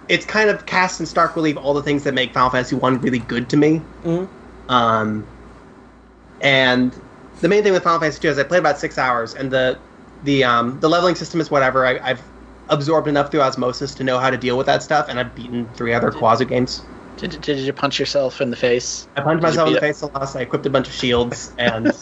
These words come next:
Speaker 3: <laughs>
Speaker 1: I, I double, I equipped two shields on all the characters so that they could just go into fights and then just dodge repeatedly.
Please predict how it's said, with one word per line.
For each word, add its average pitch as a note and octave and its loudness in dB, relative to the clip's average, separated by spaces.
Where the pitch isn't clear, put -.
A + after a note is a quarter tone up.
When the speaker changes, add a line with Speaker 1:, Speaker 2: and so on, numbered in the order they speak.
Speaker 3:
<laughs> - -2
Speaker 1:
I, C3 2
I C#3+ 4
double, D3+ 2
I C#3 2
equipped D3 -2
two F3+ -4
shields D3 0
on D3 4
all D3 6
the D3 0
characters D#3 2
so D3 -2
that C3+ 0
they C3 4
could C#3 4
just C3 -4
go C3+ 2
into - -8
fights C3+ 0
and B2+ -4
then B2 0
just B2 -10
dodge B2 2
repeatedly. C#3+ 0